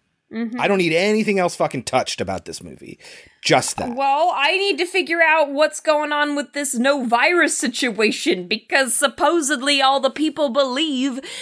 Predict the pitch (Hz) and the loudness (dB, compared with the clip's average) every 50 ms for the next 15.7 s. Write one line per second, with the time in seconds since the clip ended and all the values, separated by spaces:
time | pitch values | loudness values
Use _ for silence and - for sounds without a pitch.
0 | - - 269 254 220 277 269 277 285 262 285 302 240 214 262 247 302 330 285 220 | -4 0 0 2 4 4 2 2 2 2 2 2 2 2 4 4 4 2 2 0
1 | 170 - - - - - - - - 403 247 269 302 - 226 202 247 320 - - | 0 0 0 -2 -2 -6 -2 0 2 2 2 2 0 0 0 0 0 2 2 2
2 | - - 294 285 277 277 269 269 - - 277 302 339 349 320 262 226 214 160 110 | 2 2 2 2 2 2 0 0 0 0 2 2 4 4 2 2 2 0 0 -2
3 | - - - - - - - _ - 247 254 254 254 247 254 269 - - 311 277 | -4 -4 -8 -12 -14 -14 -12 _ 0 0 0 2 2 2 2 2 2 2 0 0
4 | 277 277 269 262 262 247 254 254 247 269 269 269 254 269 262 262 233 - 311 247 | 2 2 0 0 0 0 0 0 0 2 0 0 0 0 -2 -2 -2 0 2 4
5 | 240 240 247 262 285 349 415 415 440 - - - 147 160 156 143 131 127 135 139 | 4 4 4 4 4 2 2 -2 -4 -8 -12 -4 0 2 4 4 4 2 0 -2
6 | 123 - 160 147 120 131 127 120 120 120 113 117 113 117 135 - - 170 160 208 | 0 2 2 2 4 2 0 2 2 2 0 2 2 2 2 2 2 2 2 2
7 | 233 - - - - - - - 220 262 226 - - - 302 269 381 508 587 571 | 0 0 -2 -4 -4 -4 0 2 2 2 0 0 -6 -10 -4 0 2 2 4 4
8 | 494 220 226 233 214 - 220 226 226 208 202 190 - - - - - 160 160 - | 4 4 4 4 4 4 2 2 2 2 0 -2 -4 -8 -8 -2 0 0 2 2
9 | 160 - 381 381 349 180 185 - - - 135 113 104 101 - - - - 135 127 | 4 4 4 4 6 4 4 2 2 0 0 0 0 -2 -6 -8 -6 -6 -6 -4
10 | 123 - 330 - - 320 311 330 320 330 330 330 - - 359 320 311 311 302 294 | -2 -2 -2 0 -2 0 2 2 2 2 2 0 -2 0 2 2 2 2 0 0
11 | 330 320 285 320 330 - 370 381 277 277 294 262 262 - - 403 427 466 466 494 | 0 0 0 -2 0 0 0 0 2 2 0 0 0 0 -2 0 0 0 0 0
12 | 494 523 539 539 554 571 571 - - - 202 202 202 220 208 - - - 240 - | 0 2 2 2 2 2 0 0 0 0 2 2 4 4 2 2 2 2 0 0
13 | - - 214 208 202 185 175 156 - - 165 160 165 156 151 143 - - 143 135 | 0 0 2 2 2 2 0 -2 -2 0 0 2 2 2 2 0 0 -2 -6 -6
14 | 120 - 135 127 123 120 117 107 - 127 139 143 - 180 170 165 143 127 139 139 | -6 -6 -4 -4 -4 -2 -4 -4 -2 -2 -2 -2 0 -2 -2 -2 -2 -2 -2 0
15 | 139 143 143 135 135 127 131 117 127 127 127 123 120 | 0 0 0 2 2 2 2 2 0 0 0 0 -2